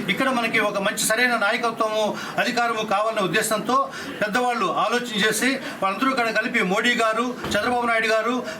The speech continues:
పవన్ కళ్యాణ్ గారు కలిపి ఒక కూటమిగా, ఒక అలయన్స్గా ఏర్పాటయ్యి, ఈ రోజు ఈ అధికారాన్ని తీసుకొని వచ్చి, ఈ ఆంధ్రప్రదేశ్ రాష్ట్రంలో ఉన్నటువంటి ప్రజలందరికీ కూడా సమగ్ర అభివృద్ధి, సర్వతోముఖ అభివృద్ధి ఆంధ్రప్రదేశ్ కూడా రావాలనే ఒక సదుద్దేశంతో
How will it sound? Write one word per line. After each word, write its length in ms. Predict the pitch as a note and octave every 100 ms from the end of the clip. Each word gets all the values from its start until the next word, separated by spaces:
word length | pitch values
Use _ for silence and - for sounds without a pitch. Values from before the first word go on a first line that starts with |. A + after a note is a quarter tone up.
| -
పవన్ 220 | A#3+ A#3+
కళ్యాణ్ 280 | A#3 A3+ A3+
గారు 200 | A3 G#3+
కలిపి 540 | G3+ B3 B3+ A3 D3+ - -
ఒక 180 | G#3+ A3+ G3 E3+ - E3
కూటమిగా, 600 | B3 D4 C4 A#3+ A3 - -
ఒక 140 | G3
అలయన్స్గా 500 | G#3+ E3+ B3+ - -
ఏర్పాటయ్యి, 800 | F#3 G#3 A3 A#3 A3+ G#3+ G#3 E3+ - - A3+
ఈ 40 |
రోజు 420 | G#3+ B3 A#3+ A3
ఈ 120 | G#3 G#3
అధికారాన్ని 760 | G3 A#3 A#3 A3+ A3+ G#3+ F3 - - C4
తీసుకొని 300 | C4+ C#4 B3+
వచ్చి, 220 | - A3+
ఈ 180 | G3+ G#3
ఆంధ్రప్రదేశ్ 580 | A3 A#3+ A#3+ A3+ A3
రాష్ట్రంలో 480 | F#3 G#3 G3+ A3 G#3
ఉన్నటువంటి 380 | G#3 F#3 F#3+ F#3+
ప్రజలందరికీ 580 | F#3+ F#3 A#3 A#3 C4 B3+
కూడా 360 | A#3 G#3+ F#3 - - -
సమగ్ర 400 | G#3+ C4 C4+ C4
అభివృద్ధి, 760 | G#3 F3 F3+ B3+ F#3+ F#3+ - - - - -
సర్వతోముఖ 500 | A3+ C#4 C4+ C4 B3
అభివృద్ధి 580 | A#3+ A3+ B3 G#3 A3 D#3 - - G#3
ఆంధ్రప్రదేశ్ 440 | A#3+ A#3+ A#3+ G3+
కూడా 160 | A3+ A3
రావాలనే 480 | F#3+ A3 A3+ A3 G#3+
ఒక 180 | G3
సదుద్దేశంతో 840 | G3 F#3+ - A#3+ A#3+ A3+ A3 F#3+